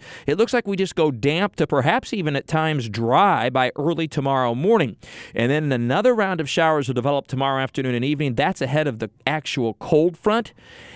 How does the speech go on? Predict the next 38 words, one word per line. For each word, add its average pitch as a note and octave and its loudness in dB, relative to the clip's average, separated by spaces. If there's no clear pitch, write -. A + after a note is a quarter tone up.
And C3 -2
so B2+ 0
the B2 0
afternoon F3 0
commute D#3+ -2
tomorrow C#3 0
is A#2 -2
another D3 0
one C#3 -2
to A#2+ 2
watch B2+ 0
for A#2 -6
that A#2 -2
possibility C3 0
of A#2+ 0
some A#2+ -2
wet D3 0
highways. C3 2
It G#2+ -8
looks A#2 -6
like D3 -2
we're C3+ -4
gonna C3+ -4
have B2+ -2
to - -4
add C3+ 0
a B2 0
little D#3 0
more D3 -2
rain C3+ -2
in B2 -2
there B2 -2
for A#2+ -6
tomorrow B2 -2
afternoon A#2 -2
and B2 -2
tomorrow A2 -2
evening. A2+ -2